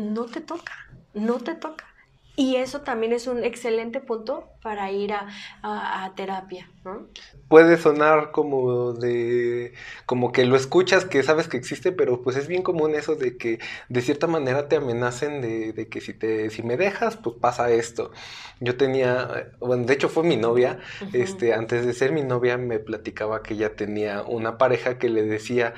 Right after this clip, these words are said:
Speaker 2: este, "Es que si me dejas, me, me, me voy a morir".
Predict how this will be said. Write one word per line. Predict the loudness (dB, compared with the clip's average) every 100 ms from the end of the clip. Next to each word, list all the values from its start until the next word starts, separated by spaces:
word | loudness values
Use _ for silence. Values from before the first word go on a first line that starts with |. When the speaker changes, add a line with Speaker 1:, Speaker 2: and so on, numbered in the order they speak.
| -14 -14 -8
Speaker 2:
este, | -6 2 4
"Es | 4
que | 4 2
si | 2 0
me | 2
dejas, | 4 6 4 2 2
me, | 0 0
me, | 0 0 -2
me | -2 2
voy | 4
a | 4
morir". | 4 2 0